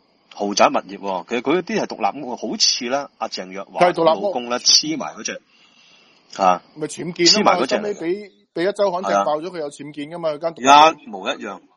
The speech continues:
Speaker 1: 一模一樣，啊，咁其實佢哋，佢，而家你見到阿，阿，阿，阿海港 Sir 呢，都係有僭建嘅，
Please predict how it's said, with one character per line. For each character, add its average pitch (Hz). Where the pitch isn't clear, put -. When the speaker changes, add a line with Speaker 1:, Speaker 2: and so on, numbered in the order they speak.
Speaker 1:
一 135
模 87
一 -
樣， 87
啊， 87
咁 185
其 123
實 104
佢 113
哋， 110
佢， 123
而 107
家 190
你 131
見 113
到 120
阿， 107
阿， 107
阿， 107
阿 104
海 95
港 104
Sir 78
呢， 95
都 208
係 107
有 95
僭 95
建 90
嘅， 87